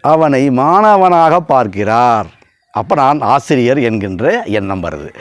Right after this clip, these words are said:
அப்ப ரிலேஷன்ஷிப் என்ன? அவன் ஸ்டூடெண்ட், இவர் டீச்சர். மாணவன் ஆசிரியர். ஓகேவா? ரைட்டு. இப்போ எதுக்கு உட்காந்துருக்கிறது? மாணவி.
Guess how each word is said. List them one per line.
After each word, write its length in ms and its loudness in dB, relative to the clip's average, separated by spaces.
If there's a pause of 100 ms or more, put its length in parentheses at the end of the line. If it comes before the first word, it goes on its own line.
(300)
அப்ப 240 0
ரிலேஷன்ஷிப் 500 0
என்ன? 440 -4 (100)
அவன் 220 -4
ஸ்டூடெண்ட், 560 0 (260)
இவர் 240 -4
டீச்சர். 340 -8 (540)
மாணவன் 600 2 (140)
ஆசிரியர். 460 -8 (200)
ஓகேவா? 360 0 (140)
ரைட்டு. 420 -14 (460)
இப்போ 380 0
எதுக்கு 360 2
உட்காந்துருக்கிறது? 520 0
மாணவி. 360 0